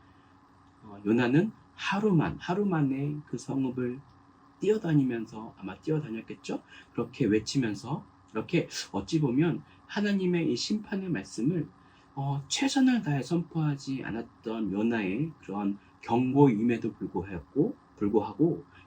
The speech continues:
니느웨 사람들은 굵은 배를 입고 금식하면서 기도하였습니다. 그러한 간절한 기도 때문에 하나님께서 그 마음을 돌이키셔서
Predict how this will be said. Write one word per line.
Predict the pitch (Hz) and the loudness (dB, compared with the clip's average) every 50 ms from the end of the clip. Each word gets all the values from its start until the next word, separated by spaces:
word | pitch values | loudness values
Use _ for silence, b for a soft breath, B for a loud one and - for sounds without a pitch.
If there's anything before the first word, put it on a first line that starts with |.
| B - | B -2
니느웨 | 123 120 117 123 120 120 120 | 0 2 2 2 2 0 -4
사람들은 | - - 151 147 143 139 117 - 101 98 135 208 277 - b b b b b b b b _ _ | -4 -2 -2 0 0 -2 -2 -4 -2 0 0 0 0 -2 b b b b b b b b _ _
굵은 | - 135 139 139 139 143 156 156 156 151 147 | 6 8 10 10 10 10 10 10 10 8 4
배를 | 95 90 98 98 87 | 0 -6 -8 -8 -8
입고 | 76 73 - _ - 69 73 71 - - _ _ _ _ | -10 -12 -14 _ -10 -10 -10 -10 -10 -16 _ _ _ _
금식하면서 | - - 113 113 117 117 139 143 - - - 107 98 95 87 - 135 139 139 | -8 -6 -6 -6 -4 -6 -6 -8 -8 -10 -6 -4 -4 -4 -4 -6 -8 -8 -8
기도하였습니다. | - - - - 82 85 85 78 - - - - - - - - - - - - _ - _ _ _ - _ _ _ _ - - - _ _ - - B B B B B B B B B B B | -10 -14 -12 -10 -10 -8 -10 -12 -12 -14 -16 -16 -16 -18 -20 -20 -20 -20 -20 -20 _ -20 _ _ _ -20 _ _ _ _ -20 -20 -20 _ _ -20 -20 B B B B B B B B B B B
그러한 | - - 139 139 143 147 147 147 | 0 4 6 8 8 8 6 4
간절한 | 147 - - 135 139 160 175 175 185 180 175 170 170 156 | 2 0 2 4 4 4 4 4 2 0 0 0 -2 -4
기도 | - - 110 104 - | -4 -4 -6 -6 -4
때문에 | - 110 101 98 90 82 85 90 110 147 180 - - - _ _ _ | -4 -4 -2 -2 -4 -4 -6 -6 -6 -6 -6 -8 -12 -20 _ _ _
하나님께서 | - - 143 143 139 139 135 135 - 117 104 - - 135 175 190 - - | -6 0 2 4 4 4 2 0 -2 -6 -8 -6 -2 -2 -2 -2 -4 -8
그 | - - 139 | 2 4 4
마음을 | 131 131 117 104 92 90 95 98 95 98 95 95 90 - | 4 6 4 2 0 -2 -2 -6 -8 -10 -12 -16 -18 -16
돌이키셔서 | - - 92 92 - - - 87 95 87 - - 170 226 - | -10 -8 -8 -8 -8 -10 -14 -14 -14 -14 -6 -4 -4 -4 -4